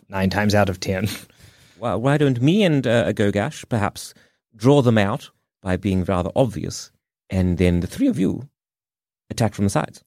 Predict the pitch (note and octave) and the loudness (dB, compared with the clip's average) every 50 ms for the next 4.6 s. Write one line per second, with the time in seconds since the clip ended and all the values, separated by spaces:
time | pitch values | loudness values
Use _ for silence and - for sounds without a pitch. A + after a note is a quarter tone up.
0 | _ - C4 B3+ - D4+ C4+ B3+ A#3 F#3 E3+ E3+ D#3+ D#3+ D#3 C#3+ C3+ C3+ C#3 D3 | _ -6 -4 0 2 2 2 2 2 0 0 -2 0 0 2 4 4 4 2 2
1 | F#3 F#3+ F#3+ G3 F#3+ F#3+ - - - A#2+ - - F3+ G3 G3 - B3 A3+ G#3 A3+ | 2 2 2 2 0 -2 -6 -14 -14 -14 -4 -2 -2 0 0 -2 -4 -2 0 0
2 | G#3+ F#3+ D3 E3 F3+ E3+ - - E3+ D#3+ D#3+ D3 D3 C#3+ C#3 C#3 C#3 C3+ C3+ C3+ | 0 0 2 0 -2 0 0 0 0 0 0 0 -2 0 2 2 2 2 2 2
3 | C3+ C3 C3 C3 C3 B2+ B2+ B2+ A#2 B2 B2+ A#2 A#2+ - - - - D3 C3 B2+ | 2 2 2 2 0 -2 -6 -8 -8 -8 -8 -8 -8 -14 -18 -14 -10 -8 -6 -4
4 | A#2+ A#2+ A#2 A#2 A#2 _ - C3+ B2+ C3 B2+ - | -2 -4 -4 -6 -10 _ -12 -12 -12 -12 -12 -16